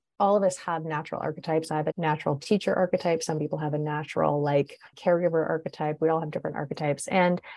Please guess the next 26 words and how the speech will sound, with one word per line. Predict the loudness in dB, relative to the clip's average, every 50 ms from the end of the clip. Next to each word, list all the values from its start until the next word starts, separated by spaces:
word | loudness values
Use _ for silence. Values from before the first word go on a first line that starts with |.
| -18 _
so | 2 2 4
people | 6 4 6 8 6
are | 8 6
gonna | 6 4 2 2 0 -4 -2 2
often | 4 4 4 4 0 -2
ask | 0 -2 -4 -4 -4
me | -2 -2
to | -2 -2
teach | -2 -4 -4 -2
them | -2 -2 -2 0
things. | 0 0 0 0 -2 -4 -4 -6 -6 -4
And | -4 -4
I | -4 0
kept | 0 0 0 0 -2
having | 0 0 2 2 4 2 2 0 -2 -6 -6
my | -4 -4 -4 -2 -2 0 0 -2 -2 -4 -8
clients | -4 -2 -2 0 0 -2 -2 -2
ask | -2 -4 -2 -4 -2
me | -2
to | -2 -2
teach | -2 -2 -4 -4 -2 -4
them | -4 -4 -4 -4 -4
how | -4 -4 -4
to | -4 2
do | 4 4 6 6
it. | 4 2 0